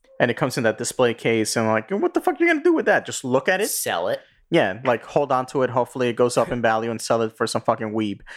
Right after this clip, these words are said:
Speaker 1: Um,
Speaker 2: <laughs> Fucking weebs.
Speaker 1: Yeah, so it's really, it's, it's a waste of money, honestly. But, uh, eh, fuck it. Some people are gonna do it.
Speaker 2: Yeah.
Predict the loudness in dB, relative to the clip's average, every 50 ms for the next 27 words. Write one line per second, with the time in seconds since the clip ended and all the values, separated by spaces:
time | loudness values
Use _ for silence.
0 | -20 -20 -20 _ _ 0 2 2 2 2 0 0 -2 -2 -4 -6 -6 -8 -10 -14
1 | -18 -20 _ _ _ _ _ _ -20 -20 -20 -20 -20 _ -4 -2 -2 -2 -2 -6
2 | -14 -14 -14 -16 -16 -14 -10 -8 -8 -8 -6 _ 2 2 4 2 0 0 0 0
3 | 2 2 0 -2 -4 -2 0 0 2 2 2 0 0 0 0 -2 -2 -2 -2 -2
4 | -2 0 0 2 2 2 0 0 -2 -4 -6 -6 -4 -6 -6 -6 -8 -8 -6 -6
5 | -6 -6 -8 _ _ _ _ -20 -20 -20 _ _ _ _ _ _ _ _ _ _
6 | _ _ 2 2 2 2 0 -2 -2 -2 -4 -4 -6 -10 _ _ -10 -10 -10 -6
7 | _ 0 0 0 0 -4 -8 -10 _ _ _ _ -2 -2 0 0 0 0 0 0
8 | 2 0 -2 -2 0 0 0 0 0 -4 _ _ _ _ _ _ -20 -20 _ _
9 | 0 2 2 2 2 2 0 -2 -2 -2 -4